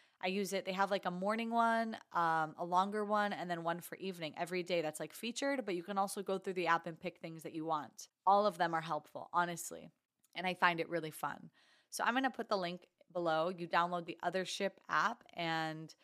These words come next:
I just thought I'd throw this information in there. I'm not making money off of this. This isn't an ad. This is really purely just to give you guys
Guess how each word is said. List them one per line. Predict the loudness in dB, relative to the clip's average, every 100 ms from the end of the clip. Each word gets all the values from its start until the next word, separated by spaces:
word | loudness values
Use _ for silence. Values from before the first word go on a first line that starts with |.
| _ _ _ -10
I | -4
just | -4 0
thought | 2
I'd | 4 2
throw | -2
this | -2 -4
information | -6 -6 -6 -6 -8
in | -8
there. | -4 -2
I'm | 2
not | 2
making | 0 -6 -2
money | -2 0
off | 0 -2
of | -2
this. | -2 -2
This | -4 -6
isn't | -4 -4
an | -4
ad. | -2 0 0 -2
This | -8
is | -10 -2
really | 0 2
purely | 0 -2 0 0 0
just | -2 -6
to |
give | -4 -4
you | -2
guys | 0 2 0 -4